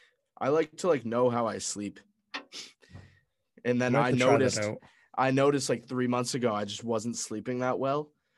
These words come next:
Speaker 1: So I've, like, tried switching up, like, a lot of things, and nothing is helping me. So if you guys are, like, sleep experts, slide into the Inside the Five Pod D M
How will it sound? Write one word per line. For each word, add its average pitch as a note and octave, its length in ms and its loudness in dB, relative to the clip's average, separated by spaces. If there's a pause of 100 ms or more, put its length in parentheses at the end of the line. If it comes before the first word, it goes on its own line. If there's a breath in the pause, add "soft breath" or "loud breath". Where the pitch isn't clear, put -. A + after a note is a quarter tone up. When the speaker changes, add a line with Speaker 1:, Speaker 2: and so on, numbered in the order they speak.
(180)
Speaker 1:
So A2 500 0 (140)
I've, A#2 160 -4
like, C3 220 -2
tried A#2+ 360 -4
switching C#3+ 400 -4
up, B2 200 -2
like, G#2+ 140 -6
a G#2 40 -4
lot G#2+ 320 -2
of A#2+ 80 -4
things, A2 560 -6 (600)
and G#2+ 340 -6
nothing A#2 320 -6
is A2 120 -4
helping G#2 360 -6
me. F#2+ 120 -14
So G2+ 280 -2
if G2 200 -4
you A2 60 -8
guys C3 300 0
are, C#3 60 0
like, B2+ 200 0
sleep - 360 -4
experts, G#2 600 -6 (720)
slide A#2+ 400 -2
into C3 240 -2
the A#2+ 120 2
Inside A2+ 320 -2
the G#2 80 -8
Five G#2+ 300 -6
Pod G#2 300 -6
D G2+ 200 -6
M G2 240 -14